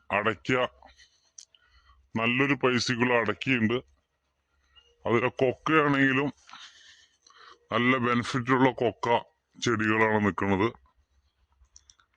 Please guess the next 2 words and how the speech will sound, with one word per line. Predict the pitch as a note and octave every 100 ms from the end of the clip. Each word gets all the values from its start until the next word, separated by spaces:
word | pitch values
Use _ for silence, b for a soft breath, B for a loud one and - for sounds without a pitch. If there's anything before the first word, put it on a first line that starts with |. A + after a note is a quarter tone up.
| _ _ _ _ _ _ - _ _ _ _ -
അതേപോലെ | G#2 A2 A2+ A2+
ജാതി, | G#2 G2 G2 G#2+ A2+